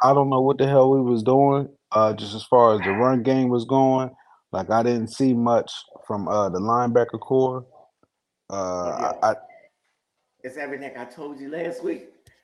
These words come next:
Speaker 2: Yo, their wide receivers was a matchup problem, and they was getting off
Speaker 1: Mm-hmm.
Speaker 2: on that first half, yo.
Speaker 1: Yep.
Speaker 2: The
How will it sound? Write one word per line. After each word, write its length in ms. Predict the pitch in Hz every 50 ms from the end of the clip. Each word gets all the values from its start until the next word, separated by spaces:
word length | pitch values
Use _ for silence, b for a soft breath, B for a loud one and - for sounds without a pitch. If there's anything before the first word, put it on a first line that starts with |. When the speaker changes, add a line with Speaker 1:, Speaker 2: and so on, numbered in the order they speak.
| _ _ _
Speaker 2:
Yo, 240 | 120 123 123 117 110
their 180 | 143 156 175
wide 220 | 165 156 156 156 156
receivers 480 | 156 - - 170 175 180 170 156 131
was 140 | 131 131 131
a 100 | 107 78
matchup 760 | - - 76 87 113 135 143 135 - - 117 90 73 - - -
problem, 400 | 113 95 90 82 78 - 73 82
and 80 | 90
they 120 | 113 160 170
was 180 | 165 135 107
getting 260 | 113 131 123 127 139 147
off 300 | 151 147 147 147 156 160
Speaker 1:
Mm-hmm. 80 | 156
Speaker 2:
on 40 | 98
that 200 | 101 87 - -
first 240 | 101 98 98 - -
half, 500 | 131 143 151 143 131 113 101 98 98 -
yo. 300 | - 95 95 98 101 - - - _ _ -
Speaker 1:
Yep. 260 | - 107 117 135 147 147 - - _ _ _ _ _ _ _ _ _ _ _ _
Speaker 2:
The 80 | - -